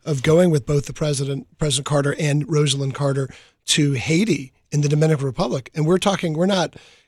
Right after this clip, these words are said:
you know, we're, this is not a big grand city. We're in Dajabon, Dominican Republic, and right across the border, right over the river, uh, into Haiti. And they're there to fight, uh, a horrible disease called schistosomiasis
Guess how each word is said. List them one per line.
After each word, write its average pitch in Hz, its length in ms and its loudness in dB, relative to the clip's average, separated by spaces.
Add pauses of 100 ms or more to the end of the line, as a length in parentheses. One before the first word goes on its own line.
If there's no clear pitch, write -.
(140)
you 147 60 -2
know, 135 80 -4
we're, 131 120 -8
this 196 200 0
is 175 80 -2
not 175 120 2
a 147 40 -2
big 135 220 -4
grand 127 340 -4
city. 143 160 -4
We're 147 160 -2
in 135 120 0
Dajabon, 139 880 -2 (280)
Dominican 143 420 0
Republic, 131 500 -2
and 139 140 -2
right 143 160 2
across 147 360 -2
the 147 80 -10
border, 131 400 -4
right 143 320 -2
over 147 320 -2
the 127 100 -6
river, 127 420 -4 (380)
uh, 135 220 -4
into 135 200 -4
Haiti. 175 480 -2 (340)
And 156 180 4
they're 165 160 6
there 160 240 4
to 160 100 0
fight, 143 380 -4 (160)
uh, 139 220 -6 (100)
a 135 60 -12
horrible 156 420 0
disease 143 600 0
called 131 260 -8
schistosomiasis 151 1120 -2